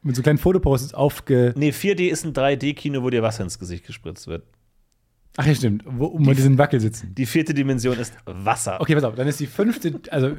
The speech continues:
Speaker 1: fünf D Kino wäre, der ganze Film läuft zu allen möglichen Zeitpunkten des Films. Also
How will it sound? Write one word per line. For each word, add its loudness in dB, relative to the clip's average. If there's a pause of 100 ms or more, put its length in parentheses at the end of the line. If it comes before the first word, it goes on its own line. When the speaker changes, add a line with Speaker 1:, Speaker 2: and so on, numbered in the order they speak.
(100)
Speaker 1:
fünf 2
D 4
Kino 0
wäre, 2 (360)
der -2
ganze 2
Film 2 (140)
läuft 2
zu -8 (400)
allen 4
möglichen 2
Zeitpunkten 0
des -2
Films. -4 (520)
Also -4